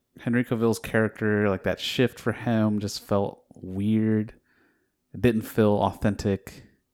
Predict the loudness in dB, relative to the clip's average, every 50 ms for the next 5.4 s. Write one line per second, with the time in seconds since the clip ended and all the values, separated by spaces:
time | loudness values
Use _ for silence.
0 | _ _ _ _ _ _ 4 4 4 6 6 6 6 6 6 4 4 4 0 -2
1 | -6 -10 _ _ _ _ _ _ _ _ _ _ _ _ _ -2 2 2 4 4
2 | 4 2 4 2 2 2 2 2 2 2 2 2 0 -4 -2 0 0 0 0 -2
3 | -4 -6 -8 -8 -8 -8 -8 -6 -2 -2 -2 -2 -2 -6 -8 _ _ _ _ _
4 | _ _ _ _ _ _ _ _ _ _ _ _ _ _ _ _ -8 -4 -2 -2
5 | -2 -2 -4 -6 -8 -10 -12